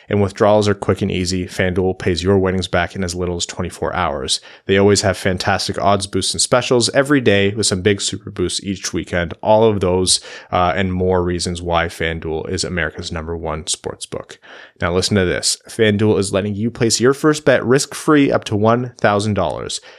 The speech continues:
Just place a bet on any game, and FanDuel, FanDuel will refund you up to one thousand dollars back in site credit if you don't win that first bet.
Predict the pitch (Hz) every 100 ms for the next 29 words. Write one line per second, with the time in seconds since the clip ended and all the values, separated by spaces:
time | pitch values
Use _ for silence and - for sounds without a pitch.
0 | - 113 - 110 104 104 101 87 131 147
1 | 117 113 117 - 110 95 110 107 110 110
2 | 104 - - 131 135 117 110 104 98 113
3 | 120 107 101 92 - 95 110 113 98 98
4 | 98 87 82 - 85 90 - 87 - 110
5 | 107 - - 101 101 95 95 - - 87
6 | - 65 -